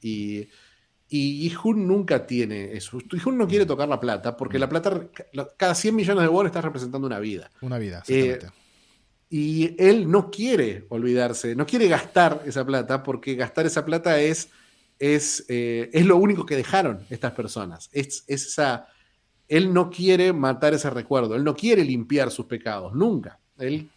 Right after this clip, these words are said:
Speaker 1: él tiene ese estrés postraumático, él no toca esa plata, él se tiñe el pelo de rojo, aun cuando empieza a tocar para decir, "Bueno, la plata de Sang-woo va para Sang-woo,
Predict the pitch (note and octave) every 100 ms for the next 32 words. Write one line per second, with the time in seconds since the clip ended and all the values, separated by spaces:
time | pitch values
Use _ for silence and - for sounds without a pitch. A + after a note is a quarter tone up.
0 | _ - D#3+ F3 G3+ G3 - C#3 - C#3+
1 | C#3 C3+ - A#2+ B2+ B2 A2+ G#2+ B2 -
2 | _ _ A#2+ C#3 C#3 C3+ C#3 C3 C3 A#2+
3 | - - _ A#2+ A#2 B2 D3 C3+ C3 A#2
4 | A2+ E3 F3+ - B2 C#3 C#3 C3 A#2 A#2
5 | A#2 G2+ C3+ A#2+ A#2+ C#3+ D3 A#2+ A2+ F3
6 | F3+ C3+ C#3 C#3 C3 C#3 D3 B2 B2 C#3
7 | C#3+ A2 - _ - B2 D#3 D3 C#3+ D3
8 | D#3+ C#3+ C#3 B2+ B2+ B2+ A#2